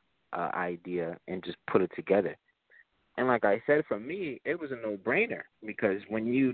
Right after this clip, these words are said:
told me, obviously, about your idea, Hug Out America, I thought that was a great idea. I thought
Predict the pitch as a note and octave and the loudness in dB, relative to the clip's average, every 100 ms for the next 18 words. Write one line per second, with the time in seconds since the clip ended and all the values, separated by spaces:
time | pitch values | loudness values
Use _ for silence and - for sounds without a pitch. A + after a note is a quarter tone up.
0 | - C#3 C#3+ A#2+ A2 A2 A2+ - G#2+ G#2 | 4 4 4 4 4 4 2 -4 2 4
1 | C3+ A#2+ G#2+ G2 G2+ G2 G#2+ G2 F#2+ F#2 | 4 4 4 4 2 2 2 2 0 -2
2 | F#2 F2+ F#2 F#2 F#2 F2+ E2+ - F2 E2+ | -6 -6 -6 -6 -6 -6 -10 0 4 4
3 | E2 F2+ E2+ - - F2 | 2 0 -2 0 -2 -2